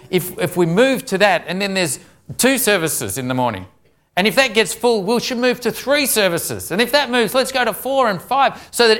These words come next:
every single person in this whole community, those ninety thousand plus people, have the opportunity to know about God. We've found that people are spiritually hungry,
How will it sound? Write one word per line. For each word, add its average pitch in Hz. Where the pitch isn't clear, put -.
every 254
single 226
person 214
in 196
this 196
whole 240
community, 180
those 160
ninety 208
thousand 175
plus 143
people, -
have 160
the 151
opportunity 151
to 151
know 131
about 120
God. 104
We've 131
found 165
that 131
people 143
are 123
spiritually 139
hungry, 120